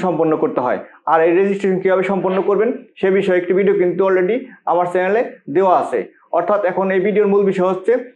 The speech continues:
রেজিস্ট্রেশন সম্পন্ন হওয়ার পর কীভাবে আপনি আপনার জাতীয় পরিচয়পত্র ব্যবহার করে অনলাইনে আপনার এনআইডি ভেরিফাই করবেন অথবা আপনার প্রোফাইলটি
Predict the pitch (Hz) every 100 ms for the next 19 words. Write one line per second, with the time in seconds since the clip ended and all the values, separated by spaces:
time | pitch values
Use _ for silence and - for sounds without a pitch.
0 | - 175 208 185 170 170 190 170 190 196
1 | 147 170 190 208 156 110 - - - 190
2 | 202 185 180 196 190 180 190 202 214 -
3 | - _ 180 190 214 214 214 214 202 208
4 | 175 240 254 _ - 180 175 180 180 208
5 | 196 120 - _ - 175 190 196 208 165
6 | 170 196 214 220 - _ - 175 202 185
7 | 226 262 - 135 180 185 185 185 202 220
8 | 254 - 175 175 190 185 220 220 - -
9 | 202 190 190 214